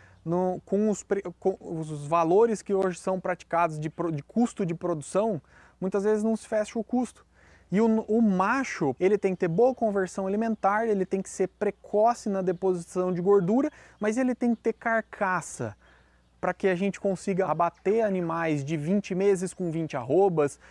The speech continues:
E o, o nosso projeto, ele foca muito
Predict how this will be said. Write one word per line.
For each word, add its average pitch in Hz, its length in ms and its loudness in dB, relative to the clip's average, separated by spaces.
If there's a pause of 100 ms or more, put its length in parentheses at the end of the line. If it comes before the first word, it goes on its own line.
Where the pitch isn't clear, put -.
(240)
E 170 540 2
o, 170 280 -2
o 165 40 0
nosso 185 300 0
projeto, 185 460 -2
ele 190 120 0
foca 202 380 -2
muito 208 500 2